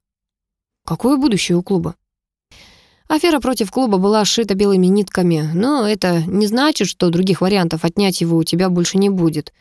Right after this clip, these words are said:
Но, с другой стороны, Романенко выдал свои активы в завещании,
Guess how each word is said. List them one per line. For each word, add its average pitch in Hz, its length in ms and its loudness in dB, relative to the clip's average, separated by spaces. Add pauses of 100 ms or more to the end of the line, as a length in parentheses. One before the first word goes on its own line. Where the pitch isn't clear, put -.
(180)
Но, 277 240 0
с - 20 -4
другой 247 320 0
стороны, 185 420 0
Романенко 240 520 0
выдал 214 240 0
свои 226 220 -2
активы 202 420 0
в 170 40 0
завещании, 170 720 -2